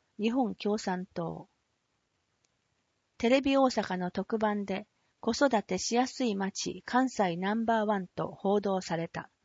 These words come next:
子育て世代にとって一番の関心は学校の教育。国の調査では、保護者の八十四パーセントが三十五人以下の少人数学級を求めている。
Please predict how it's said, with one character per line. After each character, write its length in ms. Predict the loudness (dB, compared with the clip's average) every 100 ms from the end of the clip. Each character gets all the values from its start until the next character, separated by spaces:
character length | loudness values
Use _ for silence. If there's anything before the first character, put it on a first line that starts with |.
| _ _ _ _ _ _ _
子 120 | -2
育 280 | 4 6 6
て 140 | 2 2
世 180 | 4
代 240 | 4 4 2
に 120 | 0
と 120 | -2
っ 80 | -2 _
て 200 | -6 -6 _ _ -10
一 240 | -2 2
番 220 | 4 4
の 140 | 2 0
関 240 | 0 -2
心 340 | -2 -4 -2 0
は 200 | -2 -2 _
学 200 | -8 -8 -2
校 240 | 2 2
の 140 | 2
教 280 | 0 0 0
育。 380 | 0 -4 -8 -8 -12 _ _ _ _ _ _ _ -2
国 240 | 2 6
の 160 | 6 4
調 240 | 4 2
査 180 | 4 0
で 140 | -2
は、 200 | -4 -6 -10 _ _
保 120 | -4 2
護 140 | 2
者 160 | 4 0
の 160 | -2 -4
八 380 | -6 -6 -4
十 240 | -2 0 2
四 240 | 2 0
パ 180 | 0 0
ー 60 | 2
セ 180 | 0
ン 100 | -2
ト 180 | -4 -8
が 200 | -6 -6 -8 _ _ _
三 300 | 0 2 2
十 240 | 2 0
五 160 | 2 2
人 240 | 2 0
以 100 | 0
下 180 | -2 -2
の 220 | -2 -4 -8
少 280 | -2 4 6
人 260 | 6 2 2
数 200 | 4 4
学 240 | 4 2
級 220 | -4 -4
を 240 | -2 -2 -2
求 280 | -6 -2 0
め 140 | 0
て 160 | -4 -6
い 100 | -6
る。 200 | -10